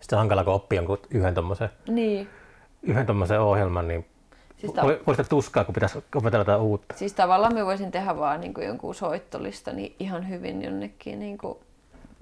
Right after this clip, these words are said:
Speaker 2: iTunesiin tai johonkin siihen, niinku, työpöydälle vaan joku, mistä mikä,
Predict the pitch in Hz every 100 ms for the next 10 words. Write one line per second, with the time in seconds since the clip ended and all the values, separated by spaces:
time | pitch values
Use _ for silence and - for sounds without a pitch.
0 | - _ - - 101 196 202 202 - 208
1 | - - - 208 208 208 220 220 - -
2 | 214 214 220 220 - - _ _ _ _
3 | _ _ _ _ _ _ _ _ _ _
4 | - - - 190 - 101 202 208 208 -
5 | 214 214 220 220 - - - -